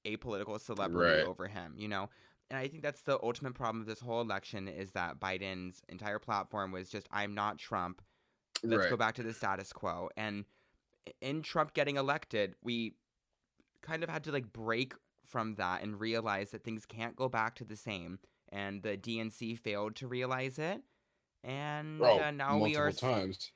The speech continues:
Speaker 1: multiple times. And now we are stuck in a very, very tight race that is either going to result in a pussied out shit Democrat in office, or it's gonna end with Trump winning again.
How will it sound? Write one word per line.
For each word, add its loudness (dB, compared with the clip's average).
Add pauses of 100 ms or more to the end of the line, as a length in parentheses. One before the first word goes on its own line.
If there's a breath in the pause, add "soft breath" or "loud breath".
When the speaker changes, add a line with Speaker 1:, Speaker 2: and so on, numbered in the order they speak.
(200)
Speaker 1:
multiple 2
times. -10
And -4
now 4
we 0
are 2
stuck 0
in -4
a -2
very, 2
very 0
tight -4 (480)
race -4 (160)
that 0
is -6
either 0
going -4
to -8
result 0
in -4
a -4 (340)
pussied -2
out 4 (180)
shit -2 (720)
Democrat 2
in -4
office, -2
or 4
it's -6
gonna -2
end -4
with -6
Trump -4
winning -6
again. -12